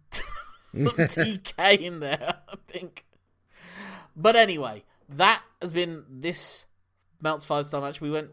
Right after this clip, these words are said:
Speaker 1: we went about the same length as the match itself,
Speaker 2: We've
Speaker 1: which I
Speaker 2: exceeded
Speaker 1: didn't
Speaker 2: the
Speaker 1: want.
Speaker 2: match, actually.
Speaker 1: <laughs> Well, that's pre-editing.
Speaker 2: Ah, that's
Speaker 1: You know,
Speaker 2: true.
Speaker 1: I, I get rid of even more of what you don't,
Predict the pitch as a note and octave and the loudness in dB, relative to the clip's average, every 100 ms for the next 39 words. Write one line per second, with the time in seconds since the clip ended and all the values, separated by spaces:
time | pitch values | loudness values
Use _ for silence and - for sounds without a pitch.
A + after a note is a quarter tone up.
0 | E2 C#3+ C#3+ E3 D#3 E3 D3+ E3+ D#3+ D3+ | -18 -18 -8 -6 0 -2 0 -4 -4 -6
1 | D#3 D3 D3 D3 C#3+ C#3+ - - - B2+ | -6 -6 -4 -4 -6 -8 -10 -8 -4 -4
2 | D#3 D#3 D3 - - E3 D3 - G2 - | -2 -2 0 0 2 2 2 -2 -6 -10
3 | - - - - - - - - - - | -10 -12 -12 -14 -14 -12 -12 -12 -12 -16
4 | - F3 D#3+ D3+ - - C#3 - - _ | -10 0 2 2 -2 -6 -6 -6 -18 _
5 | - D3 B2 A2+ - F#2+ G2 - _ - | -10 -6 -6 -6 -10 -14 -16 -20 _ -16
6 | F#2 F2+ - G#2+ - - - - - - | -12 -12 -12 -12 -12 -12 -18 -20 -20 -20
7 | - A#2+ A#2 A2+ A2 A#2+ A2+ A#2+ A#2 G2+ | -18 -14 -10 -10 -10 -10 -10 -10 -10 -10
8 | A2+ E3+ A2 F#2+ G#2 G#2 G2 | -8 -8 -8 -12 -14 -14 -16